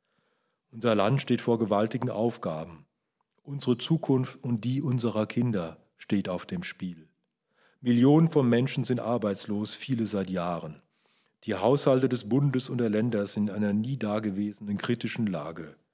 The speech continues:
Die bestehende föderale Ordnung ist überholt. Wir haben zu wenig Kinder und wir werden immer älter. Und wir müssen uns im weltweiten scharfen Wettbewerb behaupten. In dieser ernsten Situation braucht unser Land eine Regierung, die ihre Ziele mit Stetigkeit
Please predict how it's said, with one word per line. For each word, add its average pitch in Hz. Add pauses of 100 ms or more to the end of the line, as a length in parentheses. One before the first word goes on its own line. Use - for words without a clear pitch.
(460)
Die 120
bestehende 127
föderale 113
Ordnung 110
ist 107
überholt. 95 (640)
Wir 107
haben 123
zu 120
wenig 131
Kinder 160
und 113
wir 110
werden 107
immer 107
älter. 101 (920)
Und 151
wir 147
müssen 139
uns 127
im 107
weltweiten 117
scharfen 107
Wettbewerb 104
behaupten. 90 (680)
In -
dieser 147
ernsten 120
Situation 113
braucht 101
unser 107
Land 95
eine 101
Regierung, 113
die 110
ihre 113
Ziele 143
mit 98
Stetigkeit 101